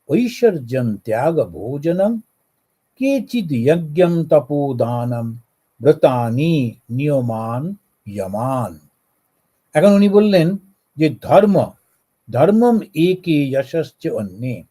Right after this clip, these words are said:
এটা গিয়ে বলতে গিয়ে বলছেন, দেখো, স্বর্গ প্রাপ্তির উপায়ে শ্রেষ্ঠ হচ্ছে ধর্ম। তো এই মীমাংসক যারা, তারা বলল। তো এই মীমাংসকরা কি বললেন? ওরা বললেন, "দেখো, তোমাকে ধর্ম পালন করতে, ধর্মটা কি?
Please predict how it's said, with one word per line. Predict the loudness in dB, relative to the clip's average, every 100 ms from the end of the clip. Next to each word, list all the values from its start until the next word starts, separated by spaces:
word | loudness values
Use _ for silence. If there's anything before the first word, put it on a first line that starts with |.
| _ _ _ _ -8
এটা | -4 -2
গিয়ে | -2 0
বলতে | 0 0 -4
গিয়ে | -2
বলছেন, | -2 -4 -2 -4 0
দেখো, | -2 2 0 0 -4 _ _ _ _ _ _ -18
স্বর্গ | -6 2 4 4 2
প্রাপ্তির | 2 0 -2 -4 -4 -2 -2
উপায়ে | -2 0 2 2
শ্রেষ্ঠ | -2 -6 -6 -6
হচ্ছে | -6 -6 -10
ধর্ম। | -4 -4 -4 -8 -16 _ _ _ _
তো | -6
এই | 0 0
মীমাংসক | 0 0 2 0 0 -2 0
যারা, | 4 4 4
তারা | 4 2
বলল। | -2 -8 -12 -18 _ _ _ _ _ _ _ _ _
তো | -2
এই | 0 2
মীমাংসকরা | 2 2 2 4 4 4
কি | 2 -2
বললেন? | 0 0 0 -4 -8 _ _ _ _ 0
ওরা | 2
বললেন, | 4 2 0
"দেখো, | 0 -2
তোমাকে | -2 -2 -2 -2
ধর্ম | 0 0 2 4
পালন | 4 2 -2
করতে, | -6 -6 -6
ধর্মটা | -4 -4 -4 -6
কি? | -6 -8 -8